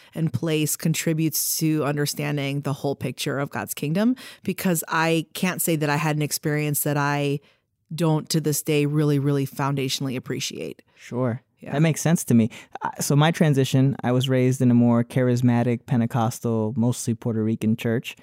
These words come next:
Speaker 2: And then when I came to kind of encounter college ministries, Cru, InterVarsity, I got connected to some other ministries that I ended up landing at a non-denominational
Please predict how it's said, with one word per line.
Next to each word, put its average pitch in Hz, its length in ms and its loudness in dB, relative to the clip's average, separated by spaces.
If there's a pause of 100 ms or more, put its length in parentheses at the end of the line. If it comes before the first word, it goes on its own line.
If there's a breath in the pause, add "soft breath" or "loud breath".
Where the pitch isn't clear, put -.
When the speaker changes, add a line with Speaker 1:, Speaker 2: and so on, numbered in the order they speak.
(420 soft breath)
Speaker 2:
And 117 260 2
then 110 460 4 (240)
when 117 260 0
I 110 140 2
came 139 380 2
to - 140 -4
kind 120 220 0
of 107 140 -4
encounter 120 400 0
college 127 340 -2
ministries, 127 400 0
Cru, 110 540 -4
InterVarsity, 110 680 -2 (400 soft breath)
I 123 80 -6
got 123 180 -2
connected 131 460 0
to 127 80 -2
some 117 200 2
other 151 200 2
ministries 107 560 0
that 104 180 -2 (800)
I 120 80 -2
ended 139 220 4
up 123 120 0
landing 123 440 6
at 107 120 2
a 104 60 4
non-denominational 107 1300 2